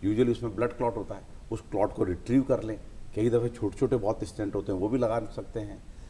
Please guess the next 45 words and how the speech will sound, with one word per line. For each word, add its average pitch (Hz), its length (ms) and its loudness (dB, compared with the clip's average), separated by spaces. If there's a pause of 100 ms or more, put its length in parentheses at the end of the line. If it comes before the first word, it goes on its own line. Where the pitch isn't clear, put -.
(140)
तो 104 60 -2
वो 143 360 6 (320)
neuro, 120 360 6
उसे 117 320 4
कहते 104 220 -2
हैं 135 60 0
न्यूरो 123 360 6
इंटरवेंशनल 107 600 0
procedures। 85 520 -6 (440)
तो 117 80 4
वो 131 340 6
science 139 560 0
उसी 147 240 -2
field 135 260 2
में 123 100 0
जा 85 100 -2
रही 82 180 -6
है, 78 80 -8 (340)
क्योंकि 156 300 2
जो 135 240 2
wait 107 400 2
and 147 140 4
watch 107 300 0
करके 104 580 -2 (440)
तो 117 100 2
जो 120 160 2
आपकी 113 280 2
recovery 113 380 4
होती 117 260 2
है 127 60 4
वो 104 100 -2
तो 107 100 -2
limited 92 400 -2
है। - 140 -10 (500)
ऐसे 120 280 2
aggressive 120 500 2 (120)
treatment 120 480 -2
से - 380 -4 (240)
recovery 135 520 4 (400)
बहुत 95 120 -6 (180)
तेजी 107 240 0
से 147 120 -2
होती 143 220 -2
है। 139 60 0
क्यों? 170 320 4